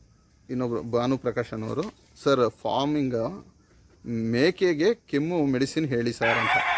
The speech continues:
So, ಮೇಕೆಗಾದ್ರೂ ಅಷ್ಟೇ ಮೆರಿಕ್ವಿನ್ ಕೊಡಿ, ಕ್ಲಿಯರ್ ಆಗುತ್ತೆ.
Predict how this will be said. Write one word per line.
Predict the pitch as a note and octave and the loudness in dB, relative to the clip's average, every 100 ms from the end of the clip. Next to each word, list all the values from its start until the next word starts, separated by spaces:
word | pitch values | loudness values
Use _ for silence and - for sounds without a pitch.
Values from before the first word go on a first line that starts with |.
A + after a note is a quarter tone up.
| - - D3 | -2 -2 0
So, | C#3 | 2
ಮೇಕೆಗಾದ್ರೂ | C3+ D#3+ F3+ D#3+ D3+ D3+ | 4 2 2 2 2 2
ಅಷ್ಟೇ | C#3 - | 0 -4
ಮೆರಿಕ್ವಿನ್ | E3 C3+ C3+ - C3 | -4 -2 -2 -4 -8
ಕೊಡಿ, | - A#2+ | -6 -8
ಕ್ಲಿಯರ್ | A#2 B2+ B2 A#2+ | -6 -4 0 0
ಆಗುತ್ತೆ. | A2+ A2 A#2 | 0 -4 -6